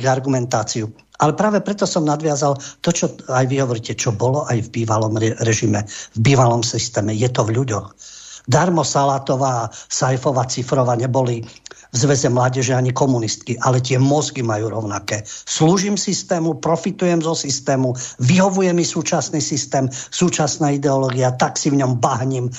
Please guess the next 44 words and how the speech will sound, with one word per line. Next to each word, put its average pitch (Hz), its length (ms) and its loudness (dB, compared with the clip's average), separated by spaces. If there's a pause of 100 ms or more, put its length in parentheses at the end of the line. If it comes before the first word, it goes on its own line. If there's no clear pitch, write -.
(160)
a 131 80 0
tých 131 160 0
ostatných 123 560 0
nakopem 117 420 -2
niekam. 107 540 -2 (400)
To 190 80 6
sa 165 240 0
nezmenilo. 117 720 -2 (300)
To 180 160 4
je 180 160 2
jedno, 233 240 0
že 165 80 0
oni 160 160 2
sa 139 240 0
dnes 135 240 -4
hlásia 120 480 0 (400)
k - 80 -8
takému 139 480 0
progresu, 131 560 -2
k - 80 0
Európe, 127 560 0
k 139 80 4
L 127 160 2
G 127 160 0
B 123 160 -2
T 127 240 2
I 120 80 4
a 123 80 4
ja 120 80 0
neviem 123 320 0
k - 80 -12
čomu 127 320 2 (400)
a - 80 0
k - 80 -6
takémuto 135 640 0 (160)
štýlu 147 320 0
humoru. 127 480 -2
Ale 127 240 0
to, 165 160 0
čo - 160 -2
ste - 240 0
na-, 151 320 -2
aj 143 240 4
vy 165 160 0